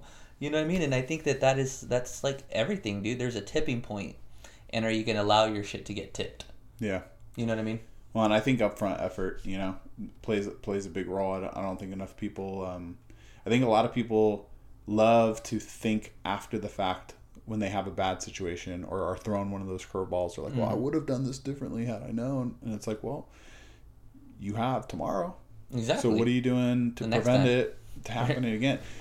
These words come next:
Speaker 2: You know, there's, um, I don't know if we're, we're gonna be wrapping up here pretty soon, but, like, there's
Speaker 1: Not in
Speaker 2: the,
Speaker 1: any
Speaker 2: there's
Speaker 1: time schedule, but go.
Speaker 2: Yeah, yeah, yeah. There's the, there's these three things I, I, um, I share with my team often. Like,
Speaker 1: Spit it.
Speaker 2: uh, and I have a,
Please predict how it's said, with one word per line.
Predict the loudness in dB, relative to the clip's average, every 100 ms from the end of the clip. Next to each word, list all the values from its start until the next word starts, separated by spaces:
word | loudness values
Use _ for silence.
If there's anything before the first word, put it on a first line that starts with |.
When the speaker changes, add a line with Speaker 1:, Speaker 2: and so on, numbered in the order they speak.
| 0
Speaker 2:
You | 6
know, | 8
there's, | 10 8 4 4
um, | 6 8 6 2 -6 -10 -18 -18 -12 2
I | 6
don't | 8
know | 6
if | 6
we're, | 4 2
we're | 0 -2 -2 -2 -4 -6 -2
gonna | -2
be | 0
wrapping | 2 2 0
up | -2
here | -2 -2 -4
pretty | -4 -6 -4
soon, | -4 -4
but, | -2 0
like, | 0 -2 -8 -6 4
there's | 6
Speaker 1:
Not | 8
in |
Speaker 2:
the, | 8
Speaker 1:
any | 6
Speaker 2:
there's | 8 6
Speaker 1:
time | 6
schedule, | 0 0 0
but | 0 0
go. | 0 2
Speaker 2:
Yeah, | 8 10 10
yeah, | 10
yeah. | 8
There's | 8 6 4
the, | 0
there's | 4 4 4
these | 0 0
three | 0 2
things | 4 4 6
I, | 4
I, | 4 0 0
um, | -2 -6 -6
I | 0
share | 2
with | 2 2
my | -4
team | 0 0 0 -4 -6 0
often. | 0 0 -10 -12 -16 -6
Like, | -6
Speaker 1:
Spit | -2 0
it. | 0
Speaker 2:
uh, | 2
and | 4
I | 6
have | 6
a, | 2